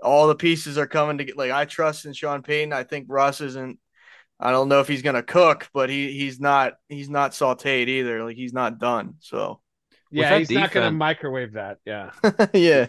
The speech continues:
Speaker 2: With that defense, he doesn't have to play at an M V P level. He just has to play, you know, at a little bit above average, and they, they should make the playoffs, honestly. You know, and then you still got the wide receivers, you know, Jerry Jeudy and,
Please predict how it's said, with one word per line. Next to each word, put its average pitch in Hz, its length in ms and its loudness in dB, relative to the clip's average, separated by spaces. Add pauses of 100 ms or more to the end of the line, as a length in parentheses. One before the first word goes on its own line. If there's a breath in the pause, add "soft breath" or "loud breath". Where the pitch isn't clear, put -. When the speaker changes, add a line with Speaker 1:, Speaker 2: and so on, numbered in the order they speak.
(140)
Speaker 2:
With 131 160 -4
that 165 220 2
defense, 135 440 -2
he 127 80 -4
doesn't 123 280 -2
have 95 320 -4
to 101 60 -8
play 95 280 -2
at 90 80 -2
an 92 140 -6
M 92 120 -4
V 90 140 -6
P 92 180 -8
level. 90 320 -2
He 101 120 -8
just 110 220 -10
has 104 220 -2
to - 80 -16
play, 95 380 0
you 87 140 -6
know, 90 220 -2
at 87 100 -10 (320)
a 120 80 -4
little 117 200 0
bit 110 120 -2
above 101 280 2
average, 92 480 -2
and 90 120 -10
they, 90 120 -2
they 95 200 -6
should 90 240 -12
make 87 200 -6
the 85 80 -14
playoffs, 85 540 -4
honestly. 85 560 -6 (420 soft breath)
You 90 120 -6
know, 87 160 0
and 90 100 -4
then 90 160 -6
you 92 140 -6
still 98 240 -4
got 92 200 0
the 92 80 -6
wide 90 280 0
receivers, 95 640 -6
you 95 60 -8
know, 90 80 -8
Jerry 92 260 -4
Jeudy 92 420 -6
and, 87 300 -8